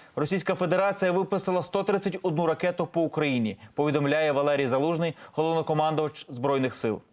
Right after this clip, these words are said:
Знову смерть прилітає на житлові будинки в Харкові, Миколаєві, Одесі, Києві. Сотні людей стали жертвами атаки такого військового об'єкту, як торгівельний центр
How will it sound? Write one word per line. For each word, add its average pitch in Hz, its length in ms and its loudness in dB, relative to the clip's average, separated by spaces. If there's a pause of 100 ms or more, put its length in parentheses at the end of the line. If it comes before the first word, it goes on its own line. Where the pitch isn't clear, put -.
(140)
Знову 196 300 0
смерть 208 360 -2
прилітає 196 480 0
на 190 80 2
житлові 185 300 2
будинки 175 400 0
в 151 60 0
Харкові, 180 480 0
Миколаєві, 147 680 0 (100)
Одесі, 143 480 0
Києві. 156 460 0 (180)
Сотні 214 360 0
людей 196 260 2
стали 202 280 0
жертвами 185 460 0
атаки 185 400 0
такого 175 400 0
військового 165 420 0
об'єкту, 165 420 -2
як 156 200 0
торгівельний 156 600 2
центр 135 340 0